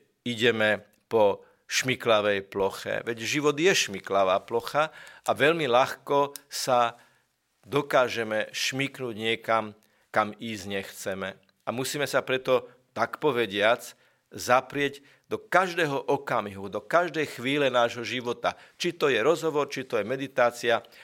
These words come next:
či to je práca, výkon našej profesionality. Po všetkom je možné prežívať lásku, prežívať nasadenie, prežívať orientáciu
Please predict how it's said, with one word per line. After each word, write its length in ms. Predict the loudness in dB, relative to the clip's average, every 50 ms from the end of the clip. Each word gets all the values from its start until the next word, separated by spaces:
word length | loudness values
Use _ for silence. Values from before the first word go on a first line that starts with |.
| -14 -8
či 160 | -8 -6 -4
to 80 | 0
je 240 | 2 4 4 2 0 -4 -10 -20 _ _ _ 2
práca, 640 | 4 4 6 4 2 0 -2 -2 0 0 0 0 -2 -8 -20 _ -6
výkon 400 | -4 -2 -2 -2 -2 -2 0 2
našej 320 | 2 0 0 0 -4 -6 -6
profesionality. 1040 | -6 -8 -8 -8 -8 -10 -8 -6 -4 -2 0 0 0 -2 -4 -6 -8 -8 -8 -8 -10 -16 _ _ _ _ _ _ _ -16
Po 80 | -12 -10
všetkom 640 | -6 -4 -2 -2 -2 -4 -4 -4 -4 -4 -4 -6
je 160 | -10 -12 -6 -4
možné 400 | -2 -2 -2 -2 -4 -4 -4 -4
prežívať 480 | -4 -4 -4 -4 -4 -4 -4 -4 -4
lásku, 720 | 0 2 4 4 4 2 0 -4 -8 -10 -8 -6 -6 -6 -6 -8 -14 -20 -16
prežívať 480 | _ -6 -6 -6 -6 -4 -2 -2 -2 -2
nasadenie, 880 | 0 0 0 0 0 2 2 0 2 0 -2 -4 -4 -2 -2 -2 -2 -4 -8 -14 -20 -20 -20 _
prežívať 560 | -6 -2 -2 0 0 0 2 2 2 2 0
orientáciu 960 | -2 0 2 2 0 0 2 2 2 2 2 0 -6 -10 -8 -8 -8 -8 -10